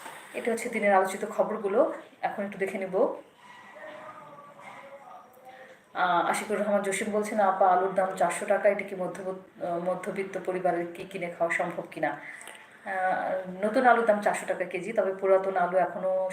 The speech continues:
ষাট, সত্তর টাকা কেজি বিক্রি হচ্ছে, আহ, যতদূর আমি জানি এবং আমি নিজেও বাজার করি। নতুন আলুর দাম চারশো টাকা, হ্যাঁ, এটা অবশ্য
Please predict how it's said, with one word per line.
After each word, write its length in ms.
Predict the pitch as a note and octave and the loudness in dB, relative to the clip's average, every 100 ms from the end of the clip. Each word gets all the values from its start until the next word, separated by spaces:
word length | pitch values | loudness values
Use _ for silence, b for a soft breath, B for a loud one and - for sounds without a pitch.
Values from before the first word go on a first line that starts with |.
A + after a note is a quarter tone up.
| F#3+ | -2
ষাট, 160 | F3+ | -2
সত্তর 280 | - F3+ F3+ | -2 -8 -8
টাকা 200 | - E3+ | -6 -6
কেজি 220 | E3+ E3+ | -6 -6
বিক্রি 280 | F3 G3 F#3 | -6 -6 -6
হচ্ছে, 340 | E3+ - B3 - - - | -6 -2 -2 -2 -8 -10
আহ, 300 | E3+ D#3+ D#3 | -4 -4 -2
যতদূর 440 | E3+ E3 E3 E3 | -2 -2 -4 -2
আমি 160 | D#3 E3 | -2 2
জানি 280 | E3+ E3+ C#4+ - | 2 2 -2 -6
এবং 180 | E3+ E3+ | -8 -6
আমি 100 | E3 | -6
নিজেও 200 | E3+ F3+ | -6 2
বাজার 280 | D#3+ D#3+ | 2 2
করি। 300 | E3 E3 - - B B B B B F#3 | 0 -4 -6 -10 B B B B B -4
নতুন 280 | G3 G#3+ A3+ | -2 2 4
আলুর 200 | F#3 E3+ | 4 0
দাম 160 | E3 | -2
চারশো 280 | - D#3 - | 0 0 0
টাকা, 360 | D#3+ D3 D#3 - - - | -2 0 -2 -4 -12 -10
হ্যাঁ, 240 | F#3 E3+ | -6 -4
এটা 260 | E3 E3+ E3 | -4 2 2
অবশ্য 460 | D#3+ E3 - E3 | 2 -2 -4 -4